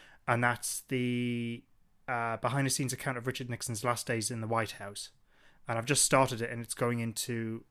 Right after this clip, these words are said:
an awful lot of detail, uh, which is what I'm after.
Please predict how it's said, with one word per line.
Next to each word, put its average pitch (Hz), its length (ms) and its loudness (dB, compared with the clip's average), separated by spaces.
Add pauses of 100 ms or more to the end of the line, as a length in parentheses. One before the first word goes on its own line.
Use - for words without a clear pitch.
(160)
an 120 100 2
awful 131 280 2
lot 120 120 4
of 107 80 -2
detail, 104 520 -4 (400)
uh, 107 560 2
which - 180 0
is 107 100 -6
what 131 140 8
I'm 107 100 2
after. 120 440 -2